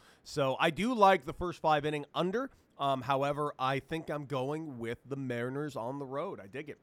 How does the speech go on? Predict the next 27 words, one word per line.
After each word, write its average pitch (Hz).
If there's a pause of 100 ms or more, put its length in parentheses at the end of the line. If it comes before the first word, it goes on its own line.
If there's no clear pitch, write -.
(140)
Road 151
underdogs. 139
Not 240
much 294
of 202
road 143
underdogs 120
because 120
you're 120
getting 131
at 110
minus 131
one 127
oh 113
five 139
compared 127
to 107
the 110
minus 120
one 120
fifteen, 147
but 123 (340)
they 127
are 214
technically 269
road 254
underdogs. 127